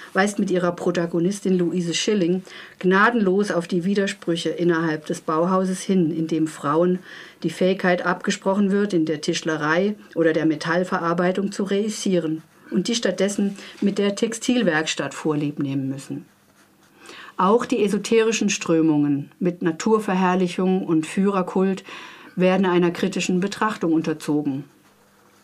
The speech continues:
Ich hätte mir jedoch eine überzeugendere Protagonistin gewünscht. Man nimmt Luise Schilling ihre Begeisterung für die Architektur und das neue Bauen nicht ganz ab.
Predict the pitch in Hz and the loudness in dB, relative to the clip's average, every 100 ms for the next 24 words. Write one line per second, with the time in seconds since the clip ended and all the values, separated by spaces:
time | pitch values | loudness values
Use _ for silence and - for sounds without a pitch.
0 | - - 277 262 247 233 220 214 202 202 | -14 0 0 2 2 2 2 4 2 2
1 | 196 190 196 190 180 185 185 202 196 196 | 0 0 0 0 0 0 2 2 0 0
2 | - 196 202 202 196 185 165 151 151 139 | -2 0 2 2 0 -2 0 0 0 -4
3 | 135 131 - - - - - - - _ | -4 -4 -8 -16 -20 -20 -20 -20 -20 _
4 | - 226 247 247 226 208 214 214 - 214 | 0 4 4 4 2 0 0 0 0 0
5 | 220 202 190 175 165 151 160 208 190 202 | 2 2 0 -2 -2 -2 -2 0 2 2
6 | 196 180 180 156 160 170 160 - - 196 | 2 0 0 -2 -2 -2 -4 -4 -2 0
7 | 202 208 - - - 185 170 180 175 185 | 2 0 -4 -12 -2 0 2 2 4 2
8 | 175 165 190 208 202 202 208 202 180 - | 2 2 4 2 2 0 -2 0 -4 -4